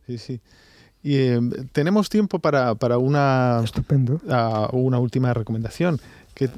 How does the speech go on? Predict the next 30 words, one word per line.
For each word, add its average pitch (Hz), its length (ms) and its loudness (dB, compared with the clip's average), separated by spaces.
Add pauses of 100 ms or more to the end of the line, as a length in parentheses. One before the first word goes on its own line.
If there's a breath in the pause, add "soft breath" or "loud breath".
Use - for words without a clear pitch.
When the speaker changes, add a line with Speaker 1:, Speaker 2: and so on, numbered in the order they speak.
Speaker 1:
qué 131 140 -4
te 135 80 -4
apetece 135 420 -2
de 131 140 2
lo, 123 340 0
de 117 200 -2
Speaker 2:
Gloria 170 260 4
Speaker 1:
la - 60 -10
Speaker 2:
Fuertes. 165 520 0 (200)
Speaker 1:
Venga, 113 280 -8
perfecto. 117 640 -4 (300 loud breath)
Speaker 2:
Pues 123 160 2
Gloria 147 300 6
Fuertes, 165 400 0
poeta 151 340 2
de 143 80 6
guardia, 139 480 2 (240 soft breath)
que 135 140 0
por 139 180 0
cierto 170 320 2
está 160 240 2
editada 156 680 4
en 135 140 2
la 131 120 4
colección 147 440 2
El 151 140 2
Bardo 160 480 2 (320)
de 139 140 0
Batlló, 143 520 2
Speaker 1:
Ajá. 139 400 -6